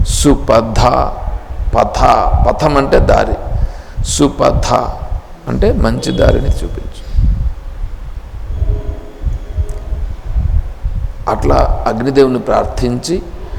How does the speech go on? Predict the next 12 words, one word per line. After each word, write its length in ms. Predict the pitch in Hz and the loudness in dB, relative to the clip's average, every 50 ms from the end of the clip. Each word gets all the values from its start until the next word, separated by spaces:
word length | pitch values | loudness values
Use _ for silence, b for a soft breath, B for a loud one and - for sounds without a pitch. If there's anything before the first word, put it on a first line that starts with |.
| B B B B B - | B B B B B -4
అగ్నిదేవుడు 800 | - 113 110 123 147 151 139 135 127 120 123 131 147 175 185 - - - - - - - - - - - - - - - - - - - - | -4 -2 0 2 2 2 4 4 4 4 4 4 4 2 2 2 0 -2 0 2 4 4 6 6 4 6 6 4 4 4 4 4 4 4 4
"నన్ను 240 | 117 127 131 135 135 | 4 4 4 4 2
మంచి 300 | 131 123 120 123 117 120 | 4 2 2 2 2 2
మార్గంలో 400 | 131 139 135 135 131 131 135 143 | 4 4 4 4 2 2 2 2
తీసుకుని 520 | 139 - 135 135 131 - - - 127 131 127 | 2 2 2 0 2 0 0 0 0 2 4
వెళ్ళుగాక" 960 | 123 123 120 120 117 120 110 110 113 107 95 - - - 98 101 85 - - - - - - - - - | 4 4 4 4 2 2 2 2 0 0 0 -2 -4 -4 -2 -2 -2 -4 -8 -12 -12 -6 -4 -4 -2 0
అని 100 | 90 95 | 0 0
ప్రార్థిస్తాడు. 760 | 95 107 98 95 - - - - - - - - - - - - - - - - - - - B B B B B B B B | 2 2 0 0 -2 -2 -2 -2 0 0 0 0 0 0 -2 -4 -6 -8 -8 -8 -8 -10 -10 B B B B B B B B
సరే, 280 | - 107 104 101 107 - - - - - B B B B B B B B - - | -6 -4 -2 -2 -2 -4 -6 -14 -20 -20 B B B B B B B B -8 -6
అది 160 | 95 95 101 | -2 0 0
అయిన 220 | 95 101 113 123 | 2 4 4 4
తర్వాత 580 | 131 - - - - - - - - - 160 | 4 4 4 2 4 4 2 0 0 0 -2